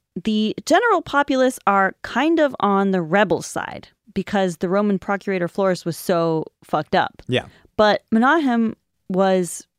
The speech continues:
Speaker 1: really fucked up too.
Speaker 2: Right.
Speaker 1: So now that he's dead, they're kinda like, "Okay, we can maybe make this work with the, we can hash something out with the Romans." Now, Josephus says that the Sicarii are not really living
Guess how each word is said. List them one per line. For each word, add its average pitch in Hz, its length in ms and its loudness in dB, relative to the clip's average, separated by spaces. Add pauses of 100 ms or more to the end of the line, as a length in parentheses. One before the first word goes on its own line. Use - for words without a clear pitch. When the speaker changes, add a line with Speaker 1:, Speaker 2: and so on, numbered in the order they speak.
(120)
Speaker 1:
really 180 200 2
fucked 165 280 -4
up 156 140 -6
too. - 180 -8 (160)
Speaker 2:
Right. - 200 -8 (120)
Speaker 1:
So - 160 -2
now 269 220 4
that 262 140 0
he's 302 220 0
dead, 233 220 4
they're 214 120 4
kinda 220 220 0
like, 220 220 0 (100)
"Okay, 226 540 2 (520)
we 262 140 -2
can 277 220 0
maybe 220 320 2
make 190 300 2
this 180 260 -2
work 151 280 -4
with 160 220 -6
the, 156 200 -8
we 247 180 -4
can 233 160 -2
hash 185 300 -4
something 160 260 -4
out 147 100 -6
with 147 100 -10
the 147 80 -10
Romans." 151 420 -8 (960)
Now, 262 140 0
Josephus 349 540 -2
says 220 460 0
that 190 280 -2 (160)
the 190 360 -2
Sicarii 240 840 -2
are 190 80 -2
not 185 320 -2
really 180 220 -2
living 160 280 -4